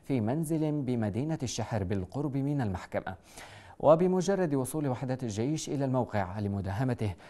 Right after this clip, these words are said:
قامت العناصر الإرهابية بتفتح أو بفتح النيران من المنزل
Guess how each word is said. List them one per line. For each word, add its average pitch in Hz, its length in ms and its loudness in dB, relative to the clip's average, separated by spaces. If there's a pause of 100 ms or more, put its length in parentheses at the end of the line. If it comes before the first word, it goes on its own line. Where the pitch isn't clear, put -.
(160)
قامت 175 360 2
العناصر 131 500 2
الإرهابية 107 580 2
بتفتح 117 920 -4 (100)
أو 110 180 0
بفتح 110 540 -2
النيران 127 640 -2
من 131 320 0
المنزل 127 640 -2